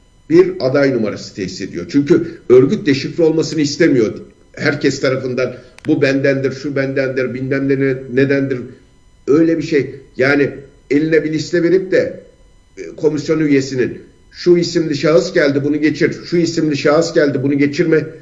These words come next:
dememek için bütün örgüt kendi yetiştirdiği öğrencileri,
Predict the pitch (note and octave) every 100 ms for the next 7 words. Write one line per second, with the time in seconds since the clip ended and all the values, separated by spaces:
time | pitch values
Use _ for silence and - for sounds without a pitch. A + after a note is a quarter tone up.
0 | - _ _ D#3 D#3 G3+ C#3+ A#2+ - -
1 | G3+ A#2 - - _ _ _ _ _ -
2 | A3 C#4+ F3 A#2+ - - G#3 F#3+ C3+ -
3 | - - _ _ _ _ - E3+ G#3 A3
4 | D3+ C3 B2+ - - B2+ A2 A2 G#2 F2+
5 | - - _ _ _ _ _ D#3+ G3 F#3+
6 | B2+ G#2 F2+ E2+ F#2+ F#3+